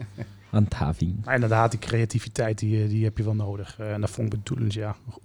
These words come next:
Speaker 3: Hij speelde, hij vulde het goed in, maar
Speaker 1: Ja, de eerste paar wedstrijden was hij best goed. Eh, ook in die, eh, samenwerking met Tanane.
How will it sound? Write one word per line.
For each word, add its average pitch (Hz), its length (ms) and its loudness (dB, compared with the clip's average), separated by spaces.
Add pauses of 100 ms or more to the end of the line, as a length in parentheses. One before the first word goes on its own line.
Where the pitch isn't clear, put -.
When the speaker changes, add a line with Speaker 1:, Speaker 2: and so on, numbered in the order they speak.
Speaker 3:
Hij 135 100 -4
speelde, 123 400 6
hij 117 140 0
vulde - 380 4
het 123 100 6
goed 135 200 4
in, 120 180 6
maar 107 260 4
Speaker 1:
Ja, 120 200 2 (220)
de - 80 -12
eerste 147 200 2
paar 101 140 0
wedstrijden 92 340 -4
was 90 100 -4
hij 98 80 -6
best 95 160 -2
goed. - 220 -6
Eh, 85 200 4
ook 104 120 4
in 104 120 4
die, 95 360 6
eh, 92 180 -2
samenwerking 98 500 -4
met 90 100 -6
Tanane. 101 400 0